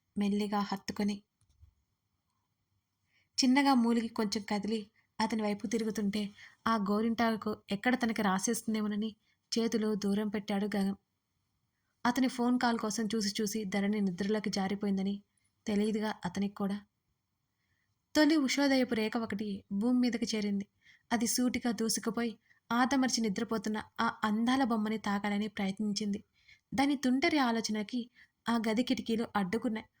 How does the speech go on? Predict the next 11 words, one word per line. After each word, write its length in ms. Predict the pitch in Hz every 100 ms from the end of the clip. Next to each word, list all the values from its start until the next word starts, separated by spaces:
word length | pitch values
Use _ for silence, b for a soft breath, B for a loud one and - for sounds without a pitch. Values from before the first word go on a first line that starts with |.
| _
ఉసూరుమంటూ 640 | 285 269 311 320 285 247 254 -
ఆలోచనన 560 | 220 233 254 233 214 208 226
మళ్లించుకుంది. 720 | 214 196 202 220 - 226 208 - _ _ _ _ _ _ _
దూరంగా 500 | 214 277 311 311 277
సన్నగా 440 | 269 240 226 240 233 -
పక్షుల 360 | 208 202 254 233
అరుపులు. 380 | 208 208 214 - _ _ _ -
ఉదయాన్నే 440 | 240 254 262 254
లేచే 280 | 240 220 233 -
అలవాటు 360 | 208 214 214 214
ఉండటంతో 420 | 208 202 196 214